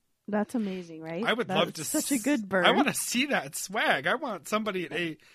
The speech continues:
Speaker 2: somebody at this conference, we've gotta see what they're giving out, because that would be some
Speaker 1: Mm-hmm.
Speaker 2: cherished T B T L gear.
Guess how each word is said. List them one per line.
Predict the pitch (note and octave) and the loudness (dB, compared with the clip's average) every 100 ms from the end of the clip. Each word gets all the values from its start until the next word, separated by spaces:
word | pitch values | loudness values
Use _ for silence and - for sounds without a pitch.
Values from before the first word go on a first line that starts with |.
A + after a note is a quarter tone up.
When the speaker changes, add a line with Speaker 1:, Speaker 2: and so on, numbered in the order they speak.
| - | -4
Speaker 2:
somebody | A#3 B3+ A#3+ | -2 0 -2
at | |
this | G3+ - | -6 -2
conference, | G3+ F#3+ D3+ - | -2 -2 -4 -6
we've | F#3 | -6
gotta | A3 E3+ | -4 -4
see | - F#3+ | -4 -6
what | E3+ | -6
they're | D#3+ | -6
giving | C#3+ C#3+ C#3 | -6 -4 -4
out, | C3+ B2+ | -4 -6
because | B2 C#3+ | -12 -8
that | D#3+ | -8
would | D#3+ | -8
be | D#3 C#3 | -8 -8
some | - B2+ | -6 -6
Speaker 1:
Mm-hmm. | |
Speaker 2:
cherished | A#2+ - D3 C#3 C3+ - - _ _ _ | -6 -4 -4 -4 -6 -8 -10 _ _ _
T | - | -10
B | E3 | -8
T | D3 D#3 | -6 -2
L | C#3+ | -2
gear. | C#3+ C3 D#3+ A#2+ | -4 -10 -10 -12